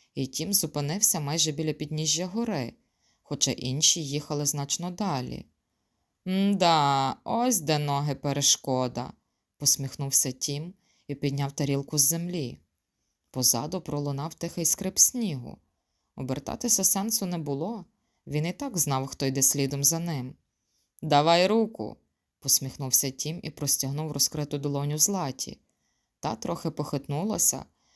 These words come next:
але, згадавши умову, кивнула і прийняла допомогу. На горі школяр рішуче віддав Семену його тарілку і надалі спускався, тільки стоячи на ногах або сидячи на попі.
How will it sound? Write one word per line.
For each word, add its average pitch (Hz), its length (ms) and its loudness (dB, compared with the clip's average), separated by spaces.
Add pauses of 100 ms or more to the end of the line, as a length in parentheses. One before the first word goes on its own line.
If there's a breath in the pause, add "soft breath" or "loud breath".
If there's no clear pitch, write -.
(140)
але, 135 200 0
згадавши 180 520 0
умову, 160 580 -4
кивнула 151 560 -4
і 156 60 -2
прийняла 151 460 -2
допомогу. 151 720 -4 (720)
На 131 140 -2
горі 127 300 -2
школяр 156 460 0
рішуче 165 600 -2
віддав 143 380 -4
Семену 156 420 0
його 151 220 -2
тарілку 147 640 -4 (400)
і 143 100 -4
надалі 135 380 -2
спускався, - 600 2
тільки 170 300 -6
стоячи 165 480 -2
на 185 120 -4
ногах 208 580 -4 (320)
або 131 220 -4
сидячи 135 460 0
на 160 120 -4
попі. 160 540 -6